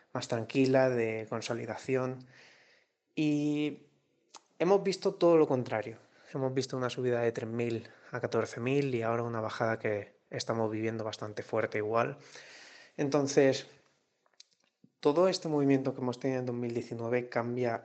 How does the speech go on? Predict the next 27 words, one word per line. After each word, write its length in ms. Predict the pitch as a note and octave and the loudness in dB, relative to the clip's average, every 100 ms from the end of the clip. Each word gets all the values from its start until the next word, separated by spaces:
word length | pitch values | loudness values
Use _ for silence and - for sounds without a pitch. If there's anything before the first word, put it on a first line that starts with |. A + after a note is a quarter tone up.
| - | -8
radicalmente 720 | A2 A2 A#2 A2+ A2+ A2+ A#2 | -6 -2 0 2 0 -4 -4
mi 180 | A2 G#2+ | -6 -8
visión 380 | G#2 - A2+ A2+ | -8 -8 -8 -8
sobre 680 | - G#2+ G#2+ G#2 - - - - - - _ | -6 -4 -4 -4 -8 -18 -20 -20 -20 -20 _
el 160 | C3+ A#2+ | -4 -2
efecto 340 | - A2+ A#2+ | -2 0 2
que 80 | A#2+ | 4
va 120 | A#2 | 2
a 40 | |
tener 240 | A#2 A#2 A2+ | 2 -2 -4
el 100 | G#2+ | -4
halving 320 | B2 A#2 B2 A#2+ | -4 -2 0 0
en 80 | |
el 100 | A2 | -2
precio. 380 | G#2 A2 G2+ A2 - _ - - - _ _ _ _ _ | -6 -8 -8 -14 -18 _ -20 -20 -20 _ _ _ _ _
Y 60 | C3+ | 0
me 100 | B2 | 0
explico. 440 | - B2 - F2 - _ - _ - | -4 -6 -6 -10 -16 _ -20 _ 0
Creo 340 | D#3 F3 F3 | 4 4 2
que 420 | - C#3 C3 B2+ - _ | -2 2 2 0 -8 _
esta 240 | D3+ - F3+ | -4 0 0
subida 300 | F#3 D#3+ C3+ | 4 4 4
que 60 | |
hemos 220 | B2+ A#2+ A#2+ | 2 0 0
visto 300 | A#2 - A#2 | -4 -2 -2
este 240 | - A2+ | -2 -4
año 360 | A2+ C3 E3 | -4 -4 -6